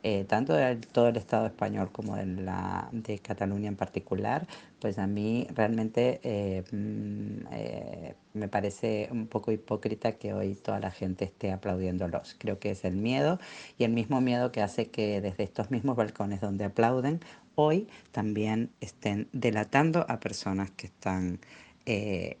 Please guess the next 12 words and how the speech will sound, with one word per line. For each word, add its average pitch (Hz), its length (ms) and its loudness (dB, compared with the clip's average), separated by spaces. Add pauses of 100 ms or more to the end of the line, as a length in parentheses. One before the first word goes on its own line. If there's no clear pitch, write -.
(140)
incumpliendo 110 1000 2
la 98 500 2
alerta, 104 760 0
digamos, 98 340 -2
de 101 80 -2
salir 95 400 -2
a 82 60 0
la 85 160 -2
calle 101 400 -2 (400)
porque, 98 960 -2 (3000)
porque - 240 -8
tienen 98 260 -6